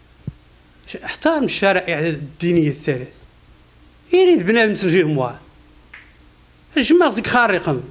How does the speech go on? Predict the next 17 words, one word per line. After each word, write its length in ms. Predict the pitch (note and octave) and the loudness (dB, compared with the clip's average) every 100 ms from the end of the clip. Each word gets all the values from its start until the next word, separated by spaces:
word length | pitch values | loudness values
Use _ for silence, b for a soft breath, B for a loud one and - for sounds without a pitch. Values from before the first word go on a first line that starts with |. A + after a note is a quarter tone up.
| - | -18
خ 160 | - - | -8 0
المواطنين 560 | A3+ A3 G#3 A3 A3 F3+ | 2 2 0 0 0 0
دين 160 | A3 | 0
يتقن 320 | G#3 F#3 E3 | -2 -4 -2
الصداع، 380 | G#3+ - A#3 G#3+ B B F#3 | -2 -2 -4 -6 B B -2
يشجع 240 | F3 G3+ | 0 0
الصدين 340 | - G#3+ A#3 | 0 0 0
طاحة، 380 | A3+ A#3+ B3 A#3+ B B | -2 0 -2 -4 B B
يشجع 260 | E3+ E3+ A3+ | -2 0 0
الصداع، 520 | A3 A3 - - G#3+ A3+ A3+ A3+ G3 | 0 -2 -2 -2 0 0 0 -2 -4
قولي 140 | C4 C#4+ | 0 0
وين 160 | F#4+ | 0
قابل 400 | - E4 D#4+ C#4+ | 0 0 2 2
المسائل؟ 1000 | C#4 C4 B3 A#3+ A#3 G#3+ G3+ E3+ D#3 C#3 - b b b - | 0 0 -2 -2 -2 -2 -2 -2 -4 -6 -12 b b b -14
التحريضية 520 | - - D4 C#4+ D4+ | -4 0 2 2 2
وين 140 | D4+ | 0
تيتقن؟ 360 | A3 - C#3 | -2 -6 -10